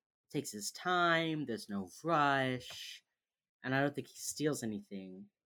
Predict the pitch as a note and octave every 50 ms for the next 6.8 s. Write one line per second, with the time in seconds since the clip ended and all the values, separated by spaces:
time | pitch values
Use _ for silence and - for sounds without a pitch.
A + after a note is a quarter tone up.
0 | _ _ _ _ _ _ _ _ _ _ _ _ _ - D3 C3 B2+ B2 B2 A#2+
1 | - - - C3+ B2+ B2+ B2 B2 A#2+ A#2+ A#2 A2+ A2 G#2+ G#2 - - B2+ A#2+ A2
2 | A2+ C3 D#3 G3 G3+ F3+ D3 C#3 C3+ C3+ C3+ C3+ C3 B2+ - - - - _ _
3 | _ _ _ _ _ _ C#3 B2 A#2 - - _ C3+ B2+ C#3 C#3+ C#3 C3 A#2+ G#2+
4 | G#2 - - - C#3+ D3+ D3 - C3 B2 A2 G2 G2 G2+ G2+ G#2 - - A2 -
5 | A#2 G#2+ - _ _ B2 A#2+ A#2+ A#2+ A2+ G#2 G2+ A#2+ A2+ A2 G#2+ G#2+ G#2 G2+ G2+
6 | - G#2 G#2+ G#2 - G#2+ G#2 F#2+ F#2+ - D3 E3+ D#3+ C#3+ C#3 -